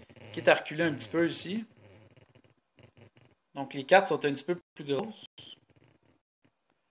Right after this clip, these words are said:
Donc, je m'excuse, hein, du tremblement, tout ça, là. C'est vraiment un,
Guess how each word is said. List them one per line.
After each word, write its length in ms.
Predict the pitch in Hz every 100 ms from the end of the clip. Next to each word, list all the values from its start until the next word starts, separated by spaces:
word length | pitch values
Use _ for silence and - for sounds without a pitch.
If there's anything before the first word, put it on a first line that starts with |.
| -
Donc, 100 | 135
je 120 | 127 135
m'excuse, 440 | 156 151 208 190
hein, 100 | 185
du 120 | 185
tremblement, 440 | - 156 151 160 180
tout 80 | -
ça, 160 | -
là. 200 | 190 175 175
C'est 140 | 139
vraiment 240 | 131 143
un, 260 | 175 139 127